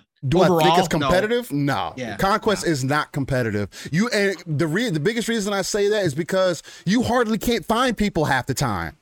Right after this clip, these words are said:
Speaker 1: You know what I mean? And, and when you do, you either get sniped, or when you do end up finding people, it's not like you can rack up tons of kills. I mean, you can,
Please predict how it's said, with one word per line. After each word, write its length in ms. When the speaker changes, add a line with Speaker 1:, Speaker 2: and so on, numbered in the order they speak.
Speaker 1:
You 120
know 60
what 100
I 60
mean? 420
And, 160
and 140
when 160
you 160
do, 280
you 120
either 100
get 160
sniped, 460
or 320
when 140
you 100
do 220
end 160
up 80
finding 300
people, 320
it's 80
not 120
like 160
you 80
can 200
rack 320
up 260
tons 380
of 140
kills. 480
I 80
mean, 240
you 180
can, 800